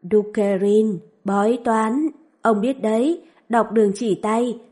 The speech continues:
tiên đoán vận mệnh bằng quả cầu pha lê. Luca gật đầu tán thành. Đó là một truyền thống trong thị tộc chúng tôi, kéo dài cả mấy thế kỷ qua. Nhưng giáo sư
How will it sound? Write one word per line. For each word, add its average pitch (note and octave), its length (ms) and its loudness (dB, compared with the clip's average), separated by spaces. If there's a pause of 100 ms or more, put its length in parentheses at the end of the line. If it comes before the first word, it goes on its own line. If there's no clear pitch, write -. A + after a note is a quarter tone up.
tiên G#3+ 200 2
đoán G#3+ 260 0
vận A3+ 280 0
mệnh G3 240 0
bằng F#3+ 240 -4
quả F#3 260 -4
cầu F#3 160 0
pha G#3+ 220 -4
lê. G#3+ 320 0 (1500)
Luca G3+ 560 2
gật F#3 200 -6
đầu F#3+ 180 0
tán F#3+ 300 -8
thành. G3 280 -6 (1080)
Đó F#3+ 160 0
là A#3 160 2
một F3+ 220 0
truyền F#3 260 0
thống F#3+ 300 -2
trong G3 240 -4
thị G#3 220 0
tộc F3+ 200 -2
chúng G3+ 200 -2
tôi, G#3+ 340 2 (340)
kéo A3 220 0
dài A3 300 -2
cả F3 160 0
mấy F#3 200 0
thế A#3+ 260 -2
kỷ G3+ 220 0
qua. G#3 320 -6 (580)
Nhưng G#3+ 320 4
giáo G#3 240 -2
sư A#3+ 220 -6